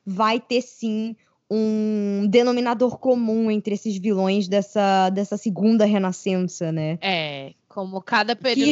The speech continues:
Speaker 2: tem
Speaker 1: é
Speaker 2: sua característica, essa também tem, né?
Speaker 1: Pois é. Que é o famoso plot twist, não é mesmo?
Speaker 2: Pá!
Speaker 1: E é aí que a gente chega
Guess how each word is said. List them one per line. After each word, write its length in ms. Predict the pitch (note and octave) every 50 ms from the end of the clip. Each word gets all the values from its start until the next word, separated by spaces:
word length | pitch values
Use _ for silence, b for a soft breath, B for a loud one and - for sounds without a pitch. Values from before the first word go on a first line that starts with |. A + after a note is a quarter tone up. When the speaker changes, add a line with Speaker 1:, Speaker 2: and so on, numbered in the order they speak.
| C4 A#3+
Speaker 2:
tem 160 | A#3+ A#3+ B3
Speaker 1:
é 60 | B3+ C4
Speaker 2:
sua 100 | D4+ -
característica, 1400 | - G#3+ G3+ G3+ G#3 G3 _ - A3+ A3 G#3 G3+ F#3+ F3+ F#3 F#3+ G#3 _ _ _ _ - A3 A3 G#3+ A3 G3 -
essa 280 | F3 F#3 F#3 - - G3
também 380 | - G3 F#3+ G3 G3 G#3 A#3
tem, 240 | A#3+ - D3 C3+ C3+
né? 80 | C3+ C#3+
Speaker 1:
Pois 300 | G#3 G3+ F#3+ F#3+ F#3+ F3+
é. 340 | F#3+ F3+ F3 E3+ E3 E3+ E3 _ _ _ _ _ _ _ _ _ _ _ _ _ _
Que 240 | - - C#4 C#4 B3
é 640 | A#3+ A#3+ A#3+ A#3+ A#3+ A#3+ A#3+ A#3+ B3 B3+ B3+ C3+ _ _ _ _ _ _ _ _ _ _ _ _ _ _ _ _ - -
o 200 | - A3+ A#3 A#3+
famoso 1080 | A#3+ - - B3 B3 A#3+ A3+ A3 A3 A3 A3 A3+ A3+ A3+ G#3+ G#3 A3+ A#3+ A#3 A#3 A#3 A3+ _ _ -
plot 320 | A#3 E4 E4 - - -
twist, 720 | - C#4 C#4 B3+ A#3 G#3+ G3 D3+ E3 - - _ - - -
não 140 | G#3 G3 F#3+
é 140 | F#3+ F#3+ G3
mesmo? 180 | G3+ A3+ E4+ E4+
Speaker 2:
Pá! 320 | D#4+ F#4 F#4+ E4 D4+ - _ b b b b b b b b b -
Speaker 1:
E 60 | G3+
é 80 | F#3 F#3+
aí 160 | F#3+ G3 G3+
que 120 | F#3+ - G#3+
a 40 |
gente 220 | G#3+ G#3+ A3 - -
chega 760 | - - - - - G#3 G#3 G#3+ G#3+ G#3 A3+ A#3 A#3+ B3+ C4+